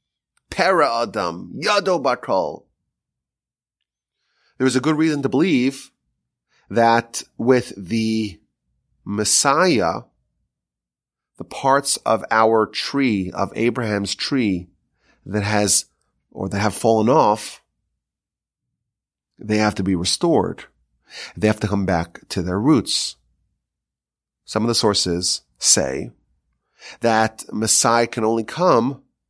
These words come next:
once these other parts, Esav, Ishmael,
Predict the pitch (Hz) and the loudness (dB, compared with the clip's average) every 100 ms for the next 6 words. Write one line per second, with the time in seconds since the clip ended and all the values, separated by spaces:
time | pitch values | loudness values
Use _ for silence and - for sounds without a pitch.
0 | _ _ - 107 110 107 - 98 107 101 | _ _ -2 2 2 0 -10 -8 -6 -6
1 | - - 131 170 156 113 95 - - - | -8 -2 0 2 2 2 2 -6 -12 -4
2 | 85 87 - - _ _ - 170 180 - | -4 -4 -12 -14 _ _ 0 2 4 4
3 | 85 76 - _ _ _ _ _ _ _ | 2 0 -14 _ _ _ _ _ _ _
4 | _ _ - 175 - 117 80 82 | _ _ 0 0 2 0 -2 -6